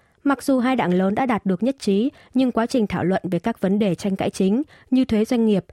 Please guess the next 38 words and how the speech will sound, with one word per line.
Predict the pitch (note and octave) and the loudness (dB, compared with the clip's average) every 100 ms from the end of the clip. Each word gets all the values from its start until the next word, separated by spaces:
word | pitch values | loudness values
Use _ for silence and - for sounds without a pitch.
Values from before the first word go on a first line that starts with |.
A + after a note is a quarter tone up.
| _ | _
đã | E3+ E3+ | -4 -2
kéo | G3 G#3 | -2 0
dài | G#3 E3+ | 0 0
tới | - E3+ | 0 0
ngay | G3+ G#3 | 0 0
trước | F#3+ C4+ - | -2 -6 -2
phiên | A3 G3 | -2 0
biểu | D3+ | -2
quyết. | - B3+ - - _ _ _ _ _ | 0 -2 -2 -10 _ _ _ _ _
Giảm | B3 G#3 F#3 | -4 -2 0
thuế | A3+ | -2
doanh | A#3+ C#4 | 0 0
nghiệp | C4 - | 0 0
là | F#3+ | -2
tranh | - A3+ | -2 -4
cãi | - - | -2 0
lớn | G#3+ A3+ | 0 0
nhất | C4+ - | -2 -2
giữa | - G3 | -6 -2
chính | G3+ G3+ | -2 0
giới | F#3+ F3+ | 0 -2
trong | G3+ G#3 | 0 -2
quá | F#3+ F#3+ | -2 -2
trình | G3+ E3+ | -2 -2
thẩm | D3+ C#3+ | -2 -2
định | F3+ - | -2 -4
dự | - D3+ | -6 -4
thảo | - - | -4 -2
ngân | F#3 F#3 | 0 0
sách | - B3+ - | -2 -6 -6
tại | - | -4
Quốc | A#3+ | -4
hội. | - A3+ - _ _ _ _ - | 0 0 -2 _ _ _ _ -4
Theo | C#4+ C#4+ | 0 0
dự | - | -2
thảo | F#3 E3 | -2 0
ban | G3+ G3+ | 0 0
đầu, | F#3 F3 | 0 -2